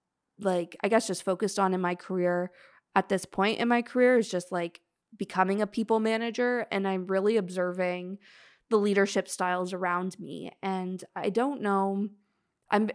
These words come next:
very fortunate, I should say, that my company that I work at has a lot of female leaders, so there are a lot of great examples, but it's so interesting to, like, kind of see people's different leadership styles and then be like, "Is that just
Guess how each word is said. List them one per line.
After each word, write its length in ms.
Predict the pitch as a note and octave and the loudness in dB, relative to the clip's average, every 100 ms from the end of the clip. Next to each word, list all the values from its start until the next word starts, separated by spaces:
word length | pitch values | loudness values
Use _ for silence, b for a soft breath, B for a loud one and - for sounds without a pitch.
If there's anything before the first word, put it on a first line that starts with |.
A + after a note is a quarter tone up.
| - | 2
very 240 | A3+ C#4 | 4 4
fortunate, 480 | B3 G3+ - F#3 - | 4 -2 -4 -8 -6
I 80 | G3 | -4
should 220 | F#3 F#3 | -4 -4
say, 240 | - F#3+ F#3 | -2 0 0
that 400 | F#3 F3 E3 - _ - | 0 -2 -4 -8 _ -4
my 100 | G3 | -2
company 600 | F#3 F#3+ F#3+ G3+ G3 F#3+ | 0 0 0 -2 0 -2
that 120 | F#3 | -2
I 80 | F3+ | -2
work 240 | F#3 B3 B3+ | 0 0 2
at 380 | B3 A3 G#3+ - | 4 4 0 -6
has 220 | - F#3+ | 0 0
a 60 | G3 | 2
lot 200 | F#3+ F#3 | 2 2
of 180 | F#3+ F#3+ - | 2 -2 -12
female 460 | - F#3+ F3+ F3 | -6 -4 -2 -4
leaders, 540 | E3+ F3+ G#3+ D4 F#4 - - | -6 -4 0 2 0 -4 -2
so 160 | F#3+ | 0
there 140 | F#3 F3+ | 2 2
are 220 | E3+ F3 | 4 4
a 60 | F#3 | 2
lot 180 | F3 F3 | 0 -2
of 120 | F3 | -2
great 200 | F3 E3+ | -4 -4
examples, 680 | E3+ - F3+ - C#4+ G4 - b b b | -6 -8 -6 0 0 0 -4 b b b
but 100 | A3+ | -2
it's 200 | A#3 A#3 | -2 -2
so 320 | - A3 A#3 B3 | 4 6 6 4
interesting 600 | G3+ G#3 G#3+ - G3 G3 | -2 0 -4 -4 -4 -4
to, 100 | G3+ | -4
like, 300 | F#3+ F3+ F3+ | -2 -2 -4
kind 340 | - G3 G3 | -2 0 2
of 460 | F#3+ F#3 F#3 F#3 G3 - _ _ _ _ _ _ _ | 2 2 0 -4 -8 -12 _ _ _ _ _ _ _
see 400 | - - B3 B3+ | -10 -4 2 2
people's 380 | B3 A#3+ G#3+ G3+ | 2 0 2 2
different 300 | G3+ G3 F#3+ | 2 0 0
leadership 400 | B3 B3 B3 A#3+ | 4 4 4 2
styles 440 | - G#3+ G3+ G3+ G3 | 2 6 6 4 2
and 160 | F#3 | 0
then 140 | F3+ F3+ | 0 0
be 120 | F#3 | 0
like, 320 | F3+ F3+ F3 | 0 0 -2
"Is 100 | F#3+ F#3+ | -2 2
that 180 | F#3 | 0
just 200 | F#3+ G3 | 0 -8